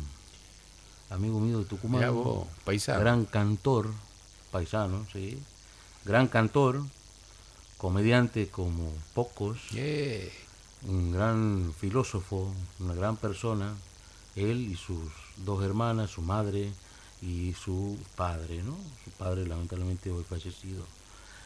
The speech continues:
Speaker 1: este, quien no dudo que estaría más que orgulloso del logro del amigo Pablo,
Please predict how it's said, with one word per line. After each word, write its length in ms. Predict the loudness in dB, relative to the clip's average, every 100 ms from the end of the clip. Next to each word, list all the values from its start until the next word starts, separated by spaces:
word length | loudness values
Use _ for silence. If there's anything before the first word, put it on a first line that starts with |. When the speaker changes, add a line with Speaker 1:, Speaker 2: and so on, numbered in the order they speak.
| -14 -6
Speaker 1:
este, 300 | -6 -6 -10 -4
quien 240 | 0 4
no 160 | 4 4
dudo 340 | 4 2 2
que 120 | 0 -4
estaría 440 | -2 0 0 -2 -2
más 180 | -2 -2
que 100 | -2
orgulloso 580 | -2 0 0 -2 -4 -8 -10 -18 -20 -20 -20 -20 -20 -14 -4
del 560 | -2 0 0 -2 -2 2
logro 320 | 4 4 2
del 260 | 0 -2 0
amigo 240 | 0 0
Pablo, 500 | 4 8 10 8 4